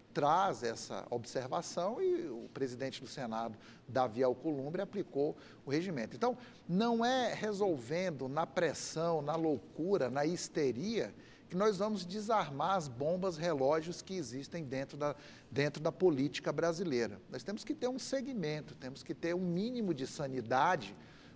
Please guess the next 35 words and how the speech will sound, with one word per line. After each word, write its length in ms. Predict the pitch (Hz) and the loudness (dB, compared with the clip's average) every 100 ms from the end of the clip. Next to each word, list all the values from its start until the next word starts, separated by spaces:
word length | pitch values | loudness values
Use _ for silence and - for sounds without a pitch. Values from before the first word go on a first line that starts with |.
| - | -4
para 160 | 143 143 | -2 2
que 100 | 196 | 2
a 60 | |
gente 260 | 180 208 226 | 2 0 -2
não 140 | 240 | -4
cometa 640 | - 240 135 127 180 - | -2 -2 0 0 0 -2
aí 240 | 113 127 156 - - | -4 -4 -8 -14 -10
algum 380 | - 139 139 180 | 0 0 2 -2
tipo 480 | 113 - 156 160 165 | -2 -2 -2 0 -2
de 140 | 139 170 | 0 -2
estelionato 840 | 147 - 160 180 156 131 147 - | -2 2 4 4 2 2 2 2
administrativo, 880 | 147 147 165 - 190 196 - 165 160 151 | -2 -2 -6 -2 0 0 0 -4 -4 0
qualquer 440 | 170 156 - 156 | 2 2 2 -2
que 120 | 160 165 | -2 -8
seja 360 | - 165 202 | -4 -2 -2
ele. 320 | 170 123 110 - - - - - - | 0 0 -2 -10 -20 -18 -16 -16 -12
Então, 240 | 135 214 | 2 2
penso 280 | 214 247 254 | 4 0 -2
que 440 | - 262 220 143 - - - - - | -2 2 2 2 0 -10 -20 -6 4
a 140 | 170 | 6
observância 1040 | 208 - - 170 113 117 202 262 - 190 | 6 2 2 2 0 -4 -2 -2 -2 -2
da 160 | 135 123 | 2 2
lei, 420 | 107 113 160 156 | 2 4 4 2
Celso 520 | 101 - 107 104 - | -2 -4 -4 -6 -6
e 20 | 113 | -6
amigos 320 | 123 127 113 | -4 -6 -6
telespectadores, 1200 | 135 117 - 117 - 107 107 147 175 110 - - | -6 -6 -6 -8 -6 -4 -2 0 0 -4 -12 -16
doutor 280 | - - 123 | -12 -4 -2
Leandro, 400 | 110 156 156 110 - - - - | 0 0 -2 -6 -16 -20 -18 -2
ela 200 | 139 180 | 2 2
tem 320 | - 202 254 | 2 0 0
que 120 | - | -2
se 120 | - | -6
fazer 420 | - 220 160 135 120 | -2 0 0 0 -2
pre-, 240 | 120 110 | -4 -8